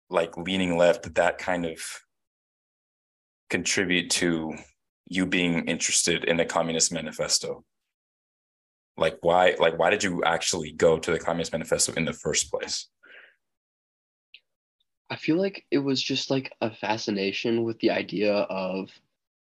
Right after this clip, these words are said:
Speaker 2: not really, or it's just, like, teaching myself what else is out there. Like,
Speaker 1: Mm.
Speaker 2: so from a young age, like, I kinda, like, grew up in, uh,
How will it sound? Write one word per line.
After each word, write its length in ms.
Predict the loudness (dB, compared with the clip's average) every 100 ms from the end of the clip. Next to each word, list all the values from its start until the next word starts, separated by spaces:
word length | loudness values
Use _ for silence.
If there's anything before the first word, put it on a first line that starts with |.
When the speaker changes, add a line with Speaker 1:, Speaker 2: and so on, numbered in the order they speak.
| _ -2
Speaker 2:
not 220 | 2 4
really, 560 | 4 6 6 6 2 -2 _ _ _ _ _ _ _ _ _ _ _ _ _ 0
or 180 | 4 4
it's 160 | 2
just, 320 | -2 -4 -2 -2
like, 160 | -2
teaching 380 | -2 -2 0 0
myself 420 | -2 -2 -2 -2 -6
what 280 | 0 0 0
else 260 | -6 -8
is 160 | -10 -10 -10
out 200 | -12 -12
there. 240 | -12 -12 -10
Like, 280 | -8 -8 -10 -6
Speaker 1:
Mm. 320 | -2 0 -2 -4
Speaker 2:
so 320 | 2 2 2
from 200 | -2 0
a 40 | 2
young 220 | 0 0
age, 260 | -2 -2
like, 160 | -4 -6 -10 -8
I 80 | -6
kinda, 260 | 0 0 0
like, 180 | -4 -4
grew 360 | -2 0 0 -2
up 280 | -6 -8 -10
in, 480 | -6 -4 -4 -2 -4
uh, 560 | -2 -2 -2 -4 -6